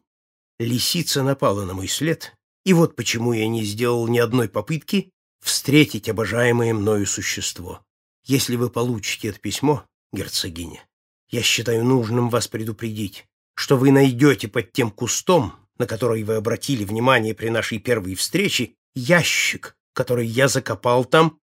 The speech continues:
и в котором вы найдёте все вещи, являющиеся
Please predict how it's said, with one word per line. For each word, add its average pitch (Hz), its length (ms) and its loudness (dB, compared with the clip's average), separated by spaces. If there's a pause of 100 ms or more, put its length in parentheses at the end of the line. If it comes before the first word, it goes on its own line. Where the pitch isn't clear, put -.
и 135 60 2
в 127 80 0
котором 147 420 6
вы 143 120 4
найдёте 139 500 4
все - 300 2
вещи, 131 640 -2 (320)
являющиеся 117 1080 0